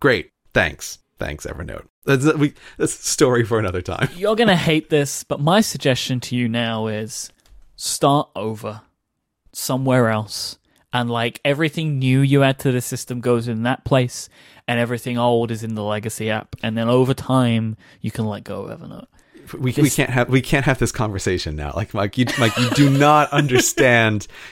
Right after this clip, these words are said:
Speaker 1: You do not understand the kind of legacy cost that I'm dealing with here, right? This, this is, this is just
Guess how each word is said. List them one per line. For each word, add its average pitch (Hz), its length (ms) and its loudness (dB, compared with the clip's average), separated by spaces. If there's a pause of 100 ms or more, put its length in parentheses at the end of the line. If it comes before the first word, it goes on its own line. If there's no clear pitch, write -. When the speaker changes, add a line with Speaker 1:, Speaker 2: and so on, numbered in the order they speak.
Speaker 1:
You 160 140 4
do 135 180 2
not 123 480 4
understand 95 580 -2
the 82 60 -2
kind 85 240 -4
of 78 120 -6
legacy 82 380 -4
cost - 340 -8
that - 80 -10
I'm - 100 -12
dealing 55 300 -12
with - 180 -12
here, - 260 -8
right? 82 180 -6
This, 85 200 -8
this - 180 -8
is, - 300 -12
this 80 240 -10
is 69 180 -10
just - 440 -12